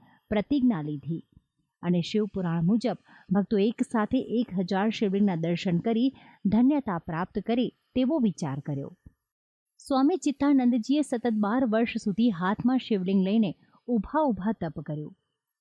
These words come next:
બાર વર્ષ બાદ મંદિરમાં બિરાજતા ભૂતનાથ મહાદેવ પ્રસન્ન થયા. ત્યારબાદ અહીં એક હજાર શિવલિંગની સ્થાપના કરવામાં આવી. આ મંદિરમાં કુલ ત્રણ ખંડ આવેલા છે.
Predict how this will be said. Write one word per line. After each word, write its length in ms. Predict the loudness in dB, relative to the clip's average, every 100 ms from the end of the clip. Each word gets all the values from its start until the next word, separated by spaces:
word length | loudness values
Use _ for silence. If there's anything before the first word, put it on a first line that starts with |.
| -4
બાર 240 | 0 0
વર્ષ 300 | 2 0 0
બાદ 300 | -2 0 0
મંદિરમાં 460 | 2 2 2 0 0
બિરાજતા 540 | -4 -4 -2 -4 -6 -8 -20 _
ભૂતનાથ 580 | 0 0 2 2 2 2 0
મહાદેવ 340 | 0 0 -2
પ્રસન્ન 440 | -4 -6 0 2 0
થયા. 340 | -4 -12 -14 _ _ _ _ _
ત્યારબાદ 420 | -6 -4 -2 -2 -4 _ -2
અહીં 240 | 2 2 0
એક 200 | -2 -2 -2
હજાર 360 | -4 -2 -2 -4
શિવલિંગની 600 | -4 -2 0 2 2 -2 -10
સ્થાપના 500 | -18 -8 -6 0 0
કરવામાં 460 | 0 -6 -4 -4 -4
આવી. 220 | -6 -10 -14 _ _ _ _ _ _ _ _ _ _ -2
આ 80 | 2
મંદિરમાં 500 | 4 4 4 2 2
કુલ 240 | 0 -4
ત્રણ 300 | 0 2 2
ખંડ 300 | 2 2 2
આવેલા 380 | 2 -2 -4 -6
છે. 300 | -4 -4